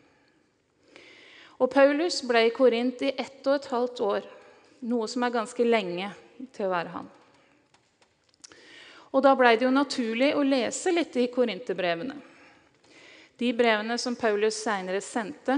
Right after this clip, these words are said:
til den kristne kirka i Korint. Og i kap-, kapittel to så skriver han blant annet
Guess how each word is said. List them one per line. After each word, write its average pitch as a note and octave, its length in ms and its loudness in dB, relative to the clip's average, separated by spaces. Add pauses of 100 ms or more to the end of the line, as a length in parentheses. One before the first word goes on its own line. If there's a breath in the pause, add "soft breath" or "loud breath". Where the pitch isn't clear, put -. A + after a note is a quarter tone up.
(140)
til A3+ 100 -2
den G3+ 160 -8
kristne G3+ 400 -8
kirka F#3+ 460 -4 (160)
i G3 100 -6
Korint. - 540 -8 (1600 loud breath)
Og A#3+ 80 6
i - 20 2
kap-, C#4+ 560 0
kapittel C#4 540 -2
to C#4+ 180 -2 (480)
så - 240 -4
skriver A3 400 2
han A3 140 -2
blant G#3+ 260 -2
annet - 480 -6